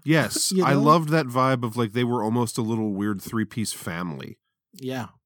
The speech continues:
Speaker 1: Where, like, they weren't, they weren't always together, but they were always excited to see each other again and wondering about where each other was and worrying about the kid. And
Speaker 2: they somehow had, like, their own, like, little in-jokes and stuff. It
Speaker 1: Yeah.
Speaker 2: just kind of fit. I think it did a good job of, like,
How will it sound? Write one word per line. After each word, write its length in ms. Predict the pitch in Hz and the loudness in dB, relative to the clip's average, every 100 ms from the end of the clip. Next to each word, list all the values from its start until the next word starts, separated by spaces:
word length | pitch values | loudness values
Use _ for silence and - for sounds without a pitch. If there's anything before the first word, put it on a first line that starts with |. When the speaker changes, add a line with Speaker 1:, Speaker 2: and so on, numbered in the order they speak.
| - | -6
Speaker 1:
Where, 140 | 117 | -2
like, 140 | 113 113 | 0 2
they 80 | 139 | 4
weren't, 280 | 131 131 120 | 4 4 2
they 80 | |
weren't 220 | 131 131 135 | 2 4 4
always 220 | 135 123 | 4 2
together, 420 | 120 123 123 123 | 0 0 2 0
but 120 | 113 | 0
they 100 | 117 | 0
were 100 | 117 | 2
always 200 | 113 113 110 | 2 0 -4
excited 380 | - 123 107 | -4 -4 -4
to 60 | - | -4
see 280 | - 135 135 | -4 -2 -2
each 140 | 127 | 0
other 240 | 127 123 123 | 0 0 0
again 460 | 113 120 120 117 | 0 0 0 0
and 520 | 107 98 98 98 98 | -2 -4 -6 -6 -4
wondering 340 | 104 110 113 113 | -2 -2 0 0
about 220 | 110 107 | -2 -2
where 140 | 107 | -2
each 160 | 110 123 | -2 -2
other 120 | 110 | -2
was 280 | 104 107 104 | -2 -2 -2
and 100 | 95 | -4
worrying 320 | 92 104 107 | -2 -2 -2
about 240 | 107 107 101 | -2 -4 -4
the 60 | 92 | -8
kid. 520 | 123 110 101 101 92 | -6 -4 -2 -4 -6
And 180 | 71 - _ _ - | -12 -16 _ _ -10
Speaker 2:
they 80 | 113 | -2
somehow 220 | 120 113 | 0 0
had, 100 | 104 | -2
like, 160 | 104 | -4
their 200 | - 107 | -2 -2
own, 140 | 107 110 | 0 0
like, 180 | 104 107 | -2 -2
little 200 | 110 113 | -2 -2
in-jokes 720 | 110 117 107 117 110 113 - | -2 -2 2 4 4 2 -8
and 120 | 117 | -10
stuff. 560 | 110 - 113 113 113 113 | -8 -6 -4 -4 -4 -4
It 60 | 95 | -4
Speaker 1:
Yeah. 140 | 92 | -4
Speaker 2:
just 260 | 80 76 - _ _ _ | -6 -8 -14 _ _ _
kind 160 | - 165 | 0 0
of 80 | - | 0
fit. 280 | - 120 - | -2 -4 -2
I 100 | 120 | -2
think 220 | 117 160 - - | 0 -2 -6 -12
it 140 | 123 - _ | -12 -12 _
did 140 | - 190 | 0 0
a 60 | |
good 240 | 156 127 101 | 2 0 0
job 400 | 110 101 101 101 | -2 -2 -4 -6
of, 120 | 95 | -8
like, 260 | 85 - | -12 -14